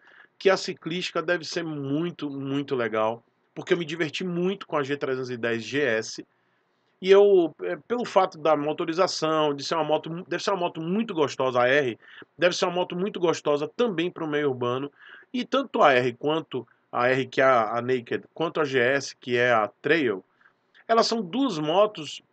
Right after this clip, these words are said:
para uso urbano, são motos muito econômicas, moto monocilíndrica, né? É, a gente já sabe dos prós e contras, uma moto monocilíndrica, pró é que é mais econômico, contra é que vibra, mas sinceramente essa questão de vibração aí é em altas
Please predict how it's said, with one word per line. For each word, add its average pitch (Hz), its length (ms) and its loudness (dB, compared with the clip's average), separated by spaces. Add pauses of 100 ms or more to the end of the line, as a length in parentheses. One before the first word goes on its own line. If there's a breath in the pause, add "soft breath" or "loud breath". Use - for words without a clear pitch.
para 220 320 8
uso 190 300 0
urbano, 143 560 0
são 151 140 -8
motos 147 360 -4
muito 147 260 -6
econômicas, 143 760 -6 (480 soft breath)
moto 202 260 0
monocilíndrica, 190 1160 -2
né? 170 320 -2 (360 soft breath)
É, 135 160 0
a 123 100 4
gente 147 180 -8
já 156 80 -2
sabe 139 320 0
dos 123 300 -10
prós 131 360 0
e 131 60 -6
contras, 143 520 -4
uma 131 120 0
moto 117 300 -4
monocilíndrica, 156 760 -6
pró 160 280 2
é 143 60 2
que 143 120 -4
é 131 40 0
mais 123 200 -2
econômico, 180 640 -4
contra 190 280 -6
é - 20 -10
que 208 120 -14
vibra, 180 460 -4 (400 loud breath)
mas 480 120 -4
sinceramente 202 560 4
essa 214 140 0
questão 196 300 -2
de 180 80 -10
vibração 147 560 0
aí 131 200 -2
é 202 100 2
em 190 120 -4
altas 170 920 0